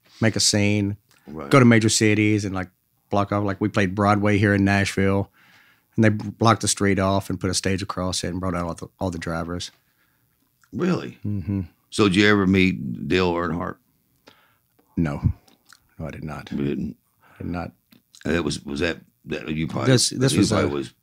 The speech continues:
Speaker 2: Pat, he probably had already
Speaker 1: yeah,
Speaker 2: called him before you
Speaker 1: this
Speaker 2: got
Speaker 1: was
Speaker 2: there.
Speaker 1: a, I don't,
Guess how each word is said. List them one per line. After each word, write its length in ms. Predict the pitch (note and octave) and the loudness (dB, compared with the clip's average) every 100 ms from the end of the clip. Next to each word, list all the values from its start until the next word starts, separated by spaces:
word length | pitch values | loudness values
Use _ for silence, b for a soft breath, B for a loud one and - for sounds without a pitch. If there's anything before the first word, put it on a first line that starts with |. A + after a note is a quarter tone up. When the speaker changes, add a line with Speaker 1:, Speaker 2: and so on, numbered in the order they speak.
| - - | -18 -10
Speaker 2:
Pat, 180 | C2+ | -8
he 120 | C2 C2 | -8 -10
probably 300 | B1+ A#1+ B1 | -8 -8 -8
had 80 | |
already 260 | A#1 A#1 G2 | -8 -6 -4
Speaker 1:
yeah, 160 | G2 F#2+ | -2 -2
Speaker 2:
called 80 | |
him 60 | A#2+ | -4
before 200 | - A#2+ | -8 -6
you 40 | B2 | -2
Speaker 1:
this 120 | B2 | 0
Speaker 2:
got 40 | |
Speaker 1:
was 120 | A#2+ A2+ | 0 0
Speaker 2:
there. 80 | G2+ | 0
Speaker 1:
a, 180 | G2 - _ _ _ _ _ _ _ _ _ b b b b | -2 -6 _ _ _ _ _ _ _ _ _ b b b b
I 60 | A2+ | 2
don't, 240 | A#2+ - | 2 0